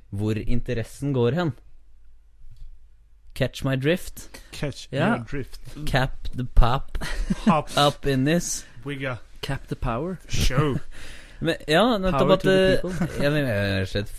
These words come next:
Speaker 1: flenge, jeg skal få flengt opp den filmen til deg etterpå.
Speaker 3: Ja.
Speaker 1: Jeg husker ikke hva han heter, Little Square Dot, eller Purple Dot, eller Green Dot, eller Little Dot. Noe sånt noe. Filmer du, eller tar du bilder?
Speaker 3: Filmer.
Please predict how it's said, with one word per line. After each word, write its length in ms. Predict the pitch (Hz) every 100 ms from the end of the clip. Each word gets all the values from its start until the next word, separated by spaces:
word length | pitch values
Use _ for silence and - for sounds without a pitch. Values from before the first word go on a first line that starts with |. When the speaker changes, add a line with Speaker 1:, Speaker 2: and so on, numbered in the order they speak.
| -
Speaker 1:
flenge, 400 | 127 123 92 85 85
jeg 100 | 113
skal 140 | 123 123
få 120 | 139
flengt 680 | - - 127 139 107 85 -
opp 60 | -
den 160 | 104 107
filmen 320 | 101 80 85
til 80 | 98
deg 140 | 98
etterpå. 240 | - 98 98 - - - -
Speaker 3:
Ja. 140 | 123 139 - -
Speaker 1:
Jeg 80 | 107
husker 220 | 117 - 98
ikke 160 | 101
hva 80 | 92
han 80 | 95
heter, 240 | 98 107
Little 800 | 107 104 - 110 110 107 107 110 107
Square 460 | - - 95 107 101
Dot, 320 | 101 - -
eller 160 | 104 101
Purple 380 | - 95 - 107
Dot, 380 | 95 - - 98
eller 160 | 95
Green 320 | 98 95 95 92
Dot, 160 | 87 - - -
eller 160 | 95
Little 300 | 101 - 110
Dot. 400 | 98 101 - - - - - - - - - - - - - - - - - - -
Noe 80 | 113
sånt 240 | 107 95
noe. 160 | 120 120 - -
Filmer 320 | 156 127 95 151
du, 60 |
eller 180 | 208 202
tar 160 | 180 170
du 80 |
bilder? 240 | 165 127 147
Speaker 3:
Filmer. 400 | 135 113 110